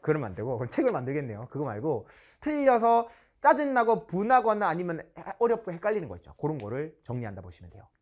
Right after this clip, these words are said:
그렇게 해서 여러분들이 일주일에 한 번 정도 훑는다라는 느낌으로 정리해 주시면 좋을 것 같아요. 되죠? 이렇게 되는 게 논리의 예습, 수업, 복습, 누적 복습. 그 다음에 독해 같은 경우에는 시간을 재고 풀고 안 되면 찍어야 되겠죠?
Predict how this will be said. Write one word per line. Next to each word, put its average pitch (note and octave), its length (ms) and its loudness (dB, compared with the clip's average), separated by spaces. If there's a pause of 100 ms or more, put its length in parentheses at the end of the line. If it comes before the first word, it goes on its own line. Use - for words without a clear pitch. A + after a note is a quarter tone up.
그렇게 B2+ 340 -10
해서 A3+ 380 0 (140)
여러분들이 C#3 400 -4
일주일에 A#3+ 640 2 (160)
한 A#3+ 260 0
번 C#4 280 6 (160)
정도 D3 340 0
훑는다라는 C4 800 4
느낌으로 B2 420 -6
정리해 B2+ 360 -8
주시면 A#2 320 -12
좋을 G2 120 -12
것 F2 160 -20
같아요. - 180 -20 (240)
되죠? D#3 520 -4
이렇게 A2+ 260 -10
되는 G#2 220 -10
게 D#3 220 -4
논리의 A#2 600 -2 (160)
예습, A#3 400 0 (200)
수업, G3 480 2
복습, A3+ 420 -6
누적 C3 220 -4
복습. - 260 -20 (480)
그 - 80 -8
다음에 F#3 460 -2 (260)
독해 A3 340 0
같은 C#4 360 4
경우에는 E3+ 680 0 (1120)
시간을 D4 500 6
재고 A3 340 4
풀고 G3+ 460 0
안 D#3 160 -2
되면 G3 240 2
찍어야 C4+ 240 4
되겠죠? F#3 520 0